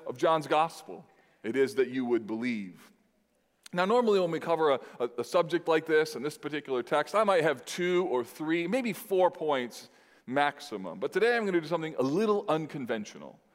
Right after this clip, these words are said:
Today, I have nine points.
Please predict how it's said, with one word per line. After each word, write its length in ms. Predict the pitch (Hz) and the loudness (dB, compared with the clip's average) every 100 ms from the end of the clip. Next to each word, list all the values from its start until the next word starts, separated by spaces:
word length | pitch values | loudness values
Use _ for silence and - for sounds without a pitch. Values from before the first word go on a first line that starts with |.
| _ _ _ - | _ _ _ -8
Today, 540 | 123 156 170 156 139 - - - _ - | 0 2 4 4 4 -2 -16 -20 _ -2
I 100 | 120 | 0
have 200 | 131 117 | 0 -2
nine 680 | 127 143 151 151 127 110 | 0 4 4 2 -2 -6
points. 580 | 98 95 85 - - - | -8 -12 -12 -18 -20 -20